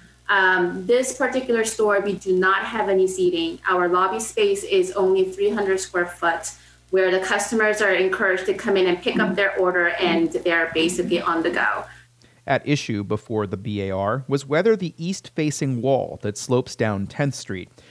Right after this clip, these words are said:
Speaker 2: should be adorned with a colorful mural. The building in question is a former auto repair shop that is a contributing structure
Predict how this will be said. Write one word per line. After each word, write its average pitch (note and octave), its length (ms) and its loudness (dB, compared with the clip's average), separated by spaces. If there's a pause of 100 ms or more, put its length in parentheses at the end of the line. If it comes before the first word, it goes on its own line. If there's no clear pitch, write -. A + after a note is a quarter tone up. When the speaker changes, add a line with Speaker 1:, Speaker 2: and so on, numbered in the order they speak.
(120)
Speaker 2:
should F#3 260 -2
be F#3+ 160 -2
adorned E3+ 600 2
with D3+ 140 -4
a C#3+ 60 -4
colorful D#3 560 -2
mural. A2+ 480 0 (500)
The G#2 80 -2
building G2+ 360 0
in F#2+ 100 -2
question G2+ 520 -2
is G#2+ 220 -4
a G2+ 160 -4
former F3 440 0
auto C3+ 260 2
repair A2 400 -4
shop E2 420 -8 (180)
that A2 140 0
is A2+ 140 0
a G#2 120 0
contributing F3+ 640 -4
structure - 520 -6